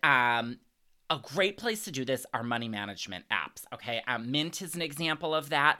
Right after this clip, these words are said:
Sometimes they do it for you automatically. You just put all of your credit card information into these apps, and it's, it's crazy. They just tally everything up, and they will even segment it into, like, graphs, and they'll show you, "This amount of money is going to this, and this amount of money is going to that."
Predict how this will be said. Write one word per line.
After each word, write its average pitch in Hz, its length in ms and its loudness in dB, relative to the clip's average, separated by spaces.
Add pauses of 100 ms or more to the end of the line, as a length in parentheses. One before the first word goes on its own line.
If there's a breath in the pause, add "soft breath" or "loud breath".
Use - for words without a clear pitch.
Sometimes 160 340 -8
they 160 80 -6
do 135 140 -4
it - 80 -8
for 135 120 -6
you 117 200 -6
automatically. 113 560 0
You 120 60 -6
just 107 200 -10
put 139 200 -8
all 139 160 4
of 160 60 -2
your 170 120 -6
credit 117 240 -2
card 151 180 -10
information 160 520 -8
into 160 220 -10
these 156 300 -8
apps, 160 340 2 (380 loud breath)
and 156 120 4
it's, - 240 -2 (180)
it's - 300 -4
crazy. 135 540 -2
They 117 140 -6
just 120 240 -6 (300 loud breath)
tally 208 360 4
everything 175 320 2
up, 160 140 6
and 151 160 0
they 131 320 2
will 147 200 2
even 185 240 -4
segment 151 640 0
it 120 100 -4
into, 123 360 -6
like, 113 280 2
graphs, 117 520 2
and 117 100 -2
they'll 113 80 0
show 135 220 0
you, 117 260 -2 (300 loud breath)
"This 120 260 0
amount 127 220 0
of 120 60 -2
money 117 220 -2
is 117 120 -6
going 131 260 -2
to 143 80 -10
this, 165 300 0
and 107 180 -4
this 175 160 -4
amount 120 220 0
of 107 60 -2
money 110 200 -2
is 117 140 -8
going 127 220 -2
to 143 140 -6
that." 131 300 6